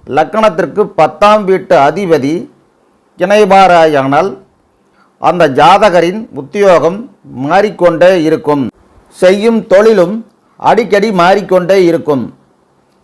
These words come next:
சூரியனுடன் செவ்வாய் இணைந்தால் முன்னோர்கள் மற்றும் தந்தை சேர்த்து வைத்த சொத்துக்கள் யாவும் ஜாதகருக்கு கிடைக்காது. சூரியனுடன் சனி இணைந்தாலோ சூரியன் சனி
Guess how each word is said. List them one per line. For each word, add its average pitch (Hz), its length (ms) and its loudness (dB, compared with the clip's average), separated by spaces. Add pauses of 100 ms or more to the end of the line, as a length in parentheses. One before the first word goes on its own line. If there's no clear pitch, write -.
(140)
சூரியனுடன் 208 720 2 (400)
செவ்வாய் 180 420 0
இணைந்தால் 175 540 -2 (680)
முன்னோர்கள் 202 720 0 (500)
மற்றும் 175 380 -4 (500)
தந்தை 208 380 0
சேர்த்து 202 440 0
வைத்த 175 300 0 (640)
சொத்துக்கள் 214 560 0
யாவும் 170 440 2 (540)
ஜாதகருக்கு 185 680 0 (100)
கிடைக்காது. 156 640 0 (960)
சூரியனுடன் 208 720 2 (600)
சனி 202 340 -2
இணைந்தாலோ 185 680 2 (640)
சூரியன் 220 500 0
சனி 202 300 0